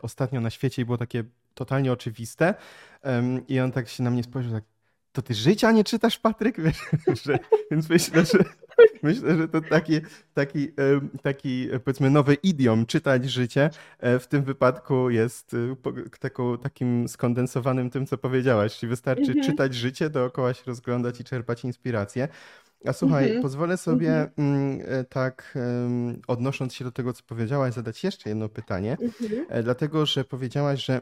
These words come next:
Speaker 1: na początku, e, ta praca wygląda zupełnie inaczej, a ty masz
Speaker 2: Mhm.
Speaker 1: to doświadczenie, a my jako, ja jako prowadzący podcast Językowa Siłka i słuchacze Językowej Siłki
Speaker 2: Mhm.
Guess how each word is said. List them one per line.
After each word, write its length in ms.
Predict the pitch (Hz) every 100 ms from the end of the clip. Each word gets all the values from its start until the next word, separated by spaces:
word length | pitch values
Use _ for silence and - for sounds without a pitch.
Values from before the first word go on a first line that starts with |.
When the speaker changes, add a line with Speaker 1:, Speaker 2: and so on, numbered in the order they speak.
| -
Speaker 1:
na 240 | 127 123
początku, 840 | 120 123 - 147 151 156 - 147 143 - _
e, 180 | - 120
ta 120 | 127
praca 340 | - 135 -
wygląda 360 | 120 120 123 120
zupełnie 400 | 117 - 131 123
inaczej, 520 | 120 113 98 - 151 - _ _
a 100 | 117
ty 300 | 117 156 156
masz 220 | 143 131 247
Speaker 2:
Mhm. 80 | 240
Speaker 1:
to 240 | 120 120 117
doświadczenie, 760 | 120 - 117 - 113 113 131 -
a 100 | 107
my 280 | 120 123 110
jako, 500 | 113 - 117 110 107
ja 220 | 117 117
jako 200 | 110 -
prowadzący 460 | 110 110 110 117 113
podcast 360 | 117 - 113
Językowa 420 | 120 110 - 110 110
Siłka 340 | - 123 110 -
i 100 | 156
słuchacze 400 | 120 117 117 117
Językowej 440 | 113 113 113 107
Siłki 280 | - 123 117
Speaker 2:
Mhm. 240 | 107 220